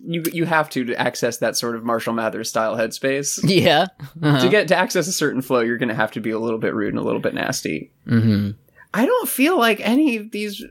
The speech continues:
Speaker 1: and I'm sure it's, I'm sure they're, they can get silly too. I'm sure it's
Speaker 2: Mm-hmm.
Speaker 1: just because I haven't watched a show where they dress up like Dan Aykroyd and say, "My name is Mister Gillette."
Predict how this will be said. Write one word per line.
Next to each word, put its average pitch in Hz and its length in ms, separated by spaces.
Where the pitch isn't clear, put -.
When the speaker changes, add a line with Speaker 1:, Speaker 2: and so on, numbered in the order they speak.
Speaker 1:
and 185 100
I'm 226 120
sure 285 140
it's, - 160
I'm 175 160
sure 175 200
they're, 123 220
they 123 140
can 120 120
get 110 180
silly 107 260
too. 92 360
I'm 127 100
sure 123 180
it's 120 80
Speaker 2:
Mm-hmm. 120 40
Speaker 1:
just 120 140
because 123 200
I 120 80
haven't 117 360
watched 117 480
a 120 80
show 110 300
where 117 120
they 113 180
dress 117 360
up 113 100
like 113 160
Dan 117 160
Aykroyd 113 300
and 117 120
say, 113 200
"My 120 180
name 120 160
is 127 80
Mister 123 260
Gillette." 117 440